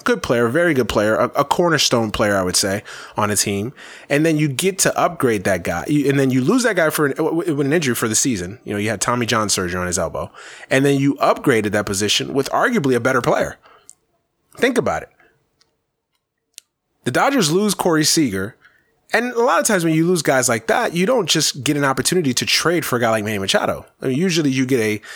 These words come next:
a, a lower level pro-, a, a lower level player, a guy who's not exactly as good as the guy that you replaced, but can, can fill that need, can fill that hole.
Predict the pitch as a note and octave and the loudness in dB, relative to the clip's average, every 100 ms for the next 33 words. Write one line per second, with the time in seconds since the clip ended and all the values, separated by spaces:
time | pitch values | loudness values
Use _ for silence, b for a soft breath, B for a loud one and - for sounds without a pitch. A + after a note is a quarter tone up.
0 | B B - A2+ G#2+ A#2+ A2+ A2 B2+ B2+ | B B -2 0 0 0 -2 0 2 2
1 | A#2 A#2+ A#2 G#2+ - - C3 A#2+ A#2 B2 | 2 2 2 -2 -2 -2 0 0 0 2
2 | C3+ C3 A#2+ A2 G#2 - C3+ C3 A#2 G#2 | 2 2 2 0 -2 0 0 2 0 0
3 | A#2+ B2 A#2+ A#2 A2 - C#3 C3 B2 C#3 | 0 2 0 -2 -4 -2 0 2 2 0
4 | B2 C3 A#2 - B2 G#2+ G#2+ A2 G#2 G2+ | 0 -2 -2 -2 -4 -2 -2 0 0 -2
5 | A2 A2 - D#4 C4 G#3+ - D3 - F#3+ | -2 -4 0 0 0 -2 -4 -6 -2 -2
6 | C3 - F3 D3 A#2 A#2+ G#2 - - - | -2 0 2 2 0 0 0 0 -2 2
7 | D#3+ B2 A#2+ G2 D2+ | 2 4 2 0 0